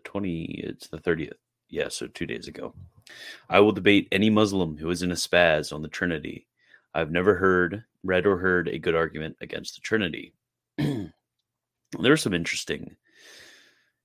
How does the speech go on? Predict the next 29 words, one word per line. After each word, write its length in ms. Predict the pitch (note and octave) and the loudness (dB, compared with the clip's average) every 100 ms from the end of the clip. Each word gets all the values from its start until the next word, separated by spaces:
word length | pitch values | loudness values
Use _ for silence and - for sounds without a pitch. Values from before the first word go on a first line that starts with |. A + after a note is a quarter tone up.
| _ | _
interesting 340 | A#2+ A2+ - F2+ | -4 -4 -6 -8
comments. 720 | - E2 E2 A#2 - - - - _ _ - _ - | -6 -6 -2 -4 -4 -8 -8 -14 _ _ -20 _ -6
I'm 80 | F#2+ | -4
a 60 | |
Christian, 680 | E2+ - G#2+ - A#2+ C3 C#3 | 0 2 2 2 2 2 -2
but 200 | - F2+ | -4 -4
it's 200 | E2 - | -4 -4
not 180 | F#2 E2 | -2 -2
too 140 | - E2+ | -4 -6
difficult 480 | F2 - G2 G#2 | -8 0 2 2
to 60 | - | -2
point 260 | - F2 D#2+ | -6 -4 -4
out 180 | D#2 | -6
why 300 | D#2 F2 E2+ | 0 4 4
the 80 | E2+ | 4
Trinity 420 | - F#2 F2+ F#2+ | -2 -4 -2 -2
is 120 | G2 E2 | -2 -2
often 320 | D#2 - - | -6 -8 -10
called 220 | - D2+ | -10 -10
a 60 | D2+ | -8
paradox, 680 | - E2+ F2 G2+ A2 - F2+ | -2 0 0 0 -2 -6 -4
and 80 | |
I 40 | F2 | -4
don't 140 | F2+ | -2
think 180 | F#2+ F2 | -4 -2
paradoxes 640 | F#2 F2+ F2+ F2+ - F2 | 2 4 4 0 -4 -6
are 160 | - - | -2 0
exactly 440 | F2 E2+ D#2+ F2 | 0 0 -2 -4
coherent. 500 | E2 E2+ G2 G2+ F2 | -4 -4 -4 -8 -10